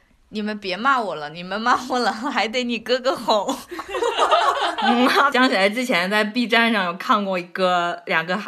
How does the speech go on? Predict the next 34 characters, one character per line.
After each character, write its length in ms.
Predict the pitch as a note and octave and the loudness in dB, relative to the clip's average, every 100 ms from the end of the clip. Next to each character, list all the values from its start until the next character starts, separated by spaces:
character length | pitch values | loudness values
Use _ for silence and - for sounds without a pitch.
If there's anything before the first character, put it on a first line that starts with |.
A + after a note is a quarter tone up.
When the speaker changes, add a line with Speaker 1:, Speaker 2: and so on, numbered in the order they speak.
| - | -8
Speaker 2:
两 180 | F#3 E3 | -4 -2
个 100 | G3 | -2
妹 200 | A3 G#3+ | 0 -2
子 160 | G3+ | -4
做 200 | F#3+ G#3+ | -6 -4
的 120 | G3+ F3+ | -2 -4
那 120 | F3 | -6
个 400 | E3 C#3 C#3 - _ _ _ | -8 -8 -10 -14 _ _ _
采 260 | - F3 | -4 -2
访， 300 | G#3 A3 A2 - - - | 0 -2 -4 -6 -20 -4
好 120 | F3+ | -2
像 140 | G3+ | 0
其 160 | G#3+ A#3 | -2 -4
中 160 | G#3+ A#3 | 0 0
一 80 | |
个 140 | A3 A3+ | 0 -2
女 140 | G#3+ | -4
孩 200 | G#3+ - | -6 -10
就 140 | F#3+ G#3 | -8 -6
跟 300 | G#3 G#3+ G#3 | -4 -4 -4
一 100 | F#3+ | -4
个 140 | G3+ | -6
韩 320 | G#3 - E3 | -6 -6 -4
国 160 | G#3+ F3 | -2 -2
的 180 | E3 F#3 - | -2 -6 -8
idol， 340 | - G3+ G3 E3 | -8 -6 -6 -8
我 100 | F#3 | -8
不 100 | A#3+ | -6
知 80 | C#4 | -4
道 80 | |
是 180 | D4+ - | -6 -8
不 140 | B3 C#4 | -10 -8
是 120 | C#4 | -8
很 200 | B3 D#3 | -8 -10